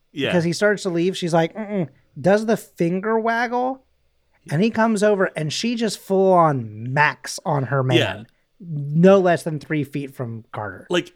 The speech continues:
Speaker 1: if they, in, in a different, but, but s-, more similar because of Samberly's presence, in a different show, they would have, like, bumped up against her in their passion. Like, "Oh, oh, sorry."
Speaker 2: Yes.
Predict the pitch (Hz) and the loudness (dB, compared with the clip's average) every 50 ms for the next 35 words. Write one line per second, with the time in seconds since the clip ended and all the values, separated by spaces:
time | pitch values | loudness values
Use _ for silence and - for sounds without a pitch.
0 | _ - 180 - - - _ 151 180 180 - - _ 190 196 196 - - - 190 | _ 0 0 0 -2 -8 _ -6 -6 -6 -6 -6 _ -4 -4 -4 -4 -4 -2 -2
1 | 190 170 139 127 160 180 180 - 208 214 208 - - _ _ _ _ _ _ _ | -2 -2 -2 -2 -2 -2 -2 -4 -8 -8 -8 -10 -16 _ _ _ _ _ _ _
2 | _ _ _ 123 113 147 - - _ _ _ _ _ _ _ - 127 135 123 - | _ _ _ -12 -8 -8 -8 -8 _ _ _ _ _ _ _ -6 -6 -6 -4 -4
3 | - - 131 135 135 143 151 143 - 147 139 139 139 139 131 131 - 139 127 120 | -10 -8 -4 -2 0 0 -2 -2 -2 -4 -4 -2 -4 -4 -6 -6 -4 -6 -6 -6
4 | 127 117 - - 113 - - 131 127 127 135 135 131 120 - - 123 123 135 135 | -6 -10 -12 -14 -14 -8 -8 -8 -6 -6 -6 -8 -8 -10 -8 -8 -8 -8 -8 -12
5 | 127 - _ _ _ _ _ _ - _ _ - 117 117 _ - 147 143 131 120 | -14 -16 _ _ _ _ _ _ -20 _ _ -20 -20 -20 _ -8 -6 -6 -4 -4
6 | 127 160 151 175 175 151 - - 143 131 147 165 165 - _ _ _ _ _ _ | -6 -6 -6 -6 -8 -8 -6 -4 -2 -2 -2 -4 -8 -12 _ _ _ _ _ _
7 | 107 127 156 175 185 196 185 180 123 117 - - 131 127 120 120 - 117 - _ | -2 0 0 2 2 0 0 0 -4 -6 -10 -8 -6 -6 -6 -6 -10 -18 -20 _
8 | _ _ _ _ _ _ _ _ 180 147 110 98 - 120 127 147 139 - - 143 | _ _ _ _ _ _ _ _ -20 -20 -20 -8 -6 -6 -4 -6 -8 -6 -6 -6
9 | 131 - 131 117 113 107 101 120 123 - - - 107 95 92 - _ - 113 110 | -6 -4 -8 -8 -6 -6 -6 -6 -8 -12 -12 -10 -10 -10 -10 -12 _ -8 -8 -6
10 | 113 113 113 107 113 107 - 117 101 98 - - 95 80 82 92 - 101 107 101 | -6 -6 -6 -6 -6 -8 -8 -8 -10 -8 -10 -10 -12 -14 -14 -10 -6 -6 -6 -6
11 | - _ _ 151 151 - - _ 131 131 107 - 143 147 143 107 90 - - - | -6 _ _ -8 -8 -8 -10 _ -8 -6 -4 -2 -2 -2 -2 -2 -4 -10 -14 -16
12 | - - | -16 -18